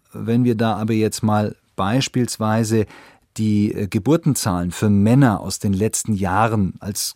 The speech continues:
ganz groben Anhaltspunkt daneben legen,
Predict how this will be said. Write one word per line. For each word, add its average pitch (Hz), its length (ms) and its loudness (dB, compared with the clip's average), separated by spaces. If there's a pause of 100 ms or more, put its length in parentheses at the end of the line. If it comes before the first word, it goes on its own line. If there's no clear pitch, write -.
(100)
ganz 151 420 2
groben 117 520 4
Anhaltspunkt 101 800 -4
daneben 110 800 0
legen, 107 560 0